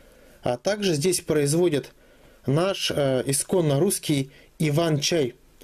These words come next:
который славится своими целебными свойствами. Всего в монастыре живут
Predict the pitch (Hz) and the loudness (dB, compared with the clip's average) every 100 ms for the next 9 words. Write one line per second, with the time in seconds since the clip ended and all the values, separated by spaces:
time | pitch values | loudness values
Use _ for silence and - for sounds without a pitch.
0 | - - - 147 170 151 - 165 151 139 | -20 -16 -8 -2 0 -2 0 0 0 -2
1 | - 160 143 135 170 165 147 143 135 165 | -2 0 0 0 0 0 2 2 2 0
2 | 143 - 127 - - _ _ _ _ - | 0 -2 -4 -4 -20 _ _ _ _ -20
3 | - - - - _ _ _ _ _ _ | -20 -20 -20 -20 _ _ _ _ _ _
4 | _ _ _ _ _ _ - 220 220 185 | _ _ _ _ _ _ -6 -2 -4 0
5 | 180 170 - 180 160 143 175 - | 0 0 0 0 2 2 2 0